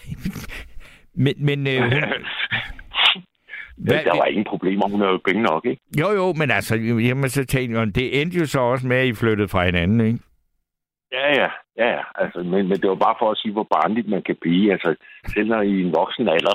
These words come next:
Speaker 2: så, så kan man sgu godt opføre sig som, øh, som en lille, øh, dum skoledreng,
Speaker 1: Ja,
Speaker 2: altså.
Speaker 1: det, det må jeg sige, det, det, det, ja, det er en tilståelsessag. Det vil, altså, det, det, jeg kan forstå at gøre det en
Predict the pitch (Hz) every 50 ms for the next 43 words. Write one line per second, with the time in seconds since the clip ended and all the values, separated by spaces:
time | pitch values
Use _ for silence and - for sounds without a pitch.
0 | - - 113 104 104 - - - 113 107 98 - _ - - 98 98 95 87 -
1 | 98 90 90 87 95 95 87 87 82 - 101 92 - - 92 90 - 87 87 87
2 | 85 80 - - - - 80 82 85 80 85 87 90 95 87 85 82 82 80 78
3 | 76 73 69 71 73 71 71 - - 90 85 - - - - 80 78 80 78 -
4 | 80 78 78 - - - 78 - - 151 190 196 175 151 - 165 175 190 196 190
5 | 175 - 113 107 113 135 139 135 - 143 139 131 - 151 156 156 147 131 104 85
6 | - - 131 123 - - 110 110 107 104 - 139 139 143 143 135 131 120 - 147
7 | 156 165 156 - 147 120 113 107 98 98 104 98 95 - 104 98 104 101 123 127
8 | 135 127 120 - 101 110 90 - 95 90 87 101 98 92 - 107 107 - - -
9 | - - - - - - - - - - - - - 90 92 98 92 - - -
10 | - 170 175 151 - - 90 101 127 135 135 123 113 -